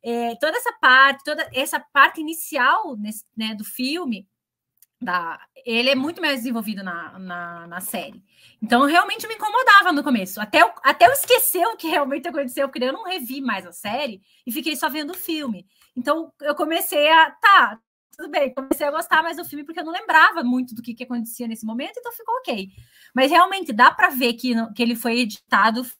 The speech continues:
quatro episódios, né? Então foram episódios maiores. Agora tem disponível na Globoplay, mas eu vi na época também. Eu vi que nem o Leandro, assim, dormindo tarde, assistindo,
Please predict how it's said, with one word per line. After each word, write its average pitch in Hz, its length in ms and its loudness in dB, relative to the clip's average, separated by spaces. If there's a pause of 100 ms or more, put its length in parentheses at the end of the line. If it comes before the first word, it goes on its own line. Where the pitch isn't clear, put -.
(180)
quatro 370 440 6
episódios, 208 640 -2
né? 208 180 -4
Então 226 160 -8
foram 233 220 -6
episódios 208 380 -6
maiores. 202 680 -4 (520)
Agora 220 360 4
tem 277 260 4
disponível 277 340 -4
na 269 80 -2
Globoplay, 277 480 -2
mas 196 220 -4
eu 208 60 -10
vi 202 120 -10
na 247 160 -6
época 269 380 -10
também. 190 300 -10
Eu 180 80 -18
vi 175 100 -20
que - 100 -14
nem 208 80 -10
o 233 60 -6
Leandro, 262 300 2
assim, 220 180 -10
dormindo 208 300 -12
tarde, 226 580 2
assistindo, 254 760 -8